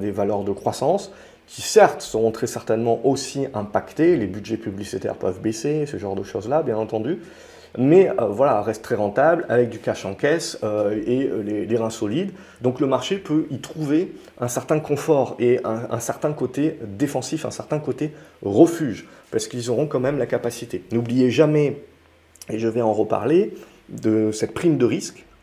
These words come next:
Euh, cette prime de risque du marché, c'est toujours de se dire, « Qu'est-ce qu'on veut ? Euh, on, pour que mes actions, pour que je sois intéressé à investir dans l'action, il faut que le rendement de mon action, celui que j'attends, soit supérieur à ce que j'obtiens sur l'O A T à dix ans. »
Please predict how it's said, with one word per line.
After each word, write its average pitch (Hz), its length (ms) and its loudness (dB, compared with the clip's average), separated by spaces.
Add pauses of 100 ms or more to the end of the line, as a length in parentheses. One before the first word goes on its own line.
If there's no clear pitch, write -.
(120)
Euh, 98 380 -2
cette - 160 -8
prime 156 220 0
de 127 80 2
risque 131 280 0
du 104 120 -6
marché, 110 480 -4 (720)
c'est - 120 -18
toujours 160 520 4
de 113 160 -4
se - 160 -4
dire, « 175 340 -2
Qu'est-ce - 160 -6
qu'on 113 140 -2
veut ? 160 340 0 (360)
Euh, 107 160 8 (240)
on, 117 440 0
pour 123 180 -6
que - 120 -2 (180)
mes 131 440 -2
actions, 151 420 2
pour - 200 -10
que - 40 -18
je 127 80 -4
sois 147 180 -2
intéressé 135 400 -2
à 135 80 0
investir 117 300 0
dans 110 100 0
l'action, 110 380 0
il 139 100 0
faut 151 200 0
que 151 260 -4 (300)
le 117 100 6
rendement 147 380 8
de 123 60 -4
mon 117 180 -2
action, 160 340 -2
celui 143 280 -4
que 127 100 -6
j'attends, 143 480 -2 (220)
soit - 140 -8
supérieur 156 760 2
à 120 60 0
ce - 80 -6
que 135 100 -6
j'obtiens 175 520 -4 (120)
sur - 280 -6
l'O 143 160 6
A 135 60 8
T 160 160 2
à 143 80 2
dix 127 200 -4
ans. » 95 120 -4